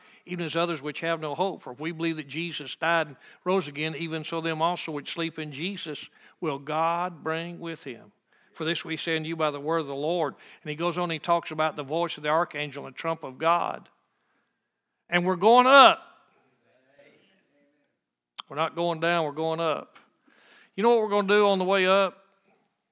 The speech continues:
We're gonna see each other. We're gonna see our loved ones.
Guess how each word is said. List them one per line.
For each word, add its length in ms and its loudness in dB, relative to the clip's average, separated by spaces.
We're 80 -10
gonna 120 -10
see 240 -4
each 140 -8
other. 320 -4
We're 80 -10
gonna 100 -8
see 140 -2
our 100 2
loved 260 -4
ones. 200 -14